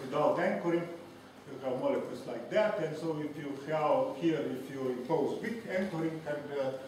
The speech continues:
impose orientation in this direction, so with weak anchoring, the molecule will be here. But this distance D E tells you on what distance, uh, if you extrapolate,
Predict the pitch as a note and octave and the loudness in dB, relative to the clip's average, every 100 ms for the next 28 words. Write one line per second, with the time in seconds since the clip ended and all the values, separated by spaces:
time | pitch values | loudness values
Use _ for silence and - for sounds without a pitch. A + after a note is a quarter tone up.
0 | - C3+ B2 E3+ D#3+ - B2+ C3 D#3 D#3 | -10 -6 4 6 6 0 -4 -4 -2 -2
1 | - - - G3+ - F#3+ F#3+ F#3 D3 C3 | -4 -8 -2 0 4 6 6 2 -4 -6
2 | - - - - - - - - - - | -10 -16 -16 -16 -18 -18 -18 -18 -16 -14
3 | - - - - D3+ D3+ D3 C3+ F#3 - | -14 -14 -14 -4 2 2 2 0 0 0
4 | E3 F3 D3 C#3+ B2+ C3 D3+ E3 D3+ C3+ | -2 -2 -2 -4 -4 -2 0 0 0 -2
5 | A#2+ - - C3 A#2+ - A#2 - G3 A3 | -4 -6 -6 -4 -4 -2 -4 -4 0 4
6 | - - - - - - - D3+ D#3 D#3 | 4 2 -4 -10 -16 -18 -4 2 4 2
7 | D3+ F#3 - - F#3+ - D#3 C#3+ C3 F3+ | -4 -6 -8 -6 -6 -4 -4 -4 -6 -6
8 | F3+ F3 F3+ F3 F3 E3+ D3+ - D#3+ E3 | -6 -4 -4 0 4 4 2 2 4 4
9 | D3 D3 D#3 E3+ E3 E3+ - D3+ C#3+ - | 0 -2 2 2 2 0 0 -4 -4 -6
10 | - - - C3 C3 C3 C3+ - C#3+ C#3 | -10 -14 -10 -2 0 0 -2 -6 -4 -2
11 | - - - D#3+ D3+ D3 D#3 - | 0 -2 -4 -4 -2 0 0 0